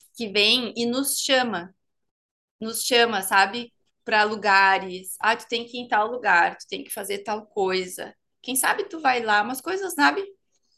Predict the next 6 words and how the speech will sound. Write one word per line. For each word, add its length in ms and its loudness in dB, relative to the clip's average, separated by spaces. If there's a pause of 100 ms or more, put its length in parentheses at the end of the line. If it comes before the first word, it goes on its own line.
(300)
Que 560 2 (140)
a 80 -4
gente 260 -4
fica, 420 -4 (400)
"Tá", 580 0
né? 320 2